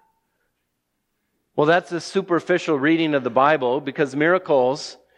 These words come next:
in the way we saw 'em in Jesus' day or in Elijah's day or in Moses' day were actually quite rare.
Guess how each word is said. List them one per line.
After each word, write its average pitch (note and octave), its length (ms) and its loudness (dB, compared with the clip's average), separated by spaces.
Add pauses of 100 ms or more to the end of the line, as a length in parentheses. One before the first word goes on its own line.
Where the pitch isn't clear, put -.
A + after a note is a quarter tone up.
(260)
in D3+ 160 -2
the C#3+ 80 4
way D3+ 220 2
we D3+ 100 -4
saw D3+ 500 0
'em C3 140 -4
in B2+ 220 -6
Jesus' C3+ 640 -2
day A2+ 360 0
or B2 240 0
in B2 80 -2
Elijah's C3+ 680 0
day A2 400 0 (180)
or C3 140 0
in B2+ 80 -2
Moses' C3+ 560 -4
day A#2 220 0
were A2+ 260 -2
actually B2 400 -4
quite A#2+ 400 -2
rare. A2+ 460 -2